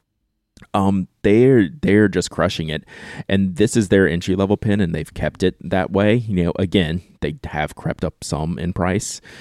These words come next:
They're still under two hundred dollars, but like I said, there's, there's a, if you go shopping right now, there's a ton of them out there for, like, a hundred fifty dollars. So,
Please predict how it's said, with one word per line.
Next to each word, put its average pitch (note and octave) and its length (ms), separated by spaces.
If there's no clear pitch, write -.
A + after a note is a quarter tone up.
They're E2+ 120
still D#2+ 380
under D#2+ 200
two E2+ 180
hundred D#2 180
dollars, G2+ 520
but D2+ 340
like D#2+ 160
I - 40
said, - 260
there's, G2+ 420
there's F2+ 260
a, D#2 140
if - 120
you F#2+ 60
go F2 140
shopping D2 340
right - 160
now, D#2+ 140
there's - 180
a D2+ 80
ton - 240
of D2+ 80
them G1+ 200
out - 180
there - 160
for, - 180
like, - 140
a - 40
hundred D2 280
fifty - 220
dollars. - 360
So, D#2 240